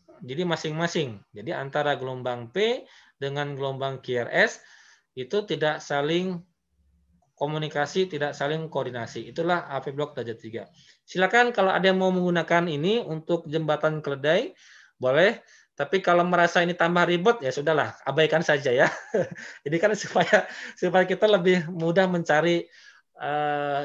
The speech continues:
jalan, supaya kita lebih mudah mengingat ya. Lihatlah hubungan suami istri ini, Mbak ya.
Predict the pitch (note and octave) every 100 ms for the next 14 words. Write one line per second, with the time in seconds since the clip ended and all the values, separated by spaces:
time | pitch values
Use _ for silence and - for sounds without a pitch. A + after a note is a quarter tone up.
0 | C#3+ _ - C#3+ D3 D#3 F3 F#3 F#3+ F#3
1 | D#3+ D#3 D#3 D3+ F3 E3 D3+ D3 D#3 C#3
2 | C#3 C3+ A#2 B2+ C3 C#3 C#3+ D#3 G3+ G3+
3 | G3+ D#3+ E3 F3 F3+ D3+ D3+ C#3+ D3 C3+
4 | C3 B2 A2 C3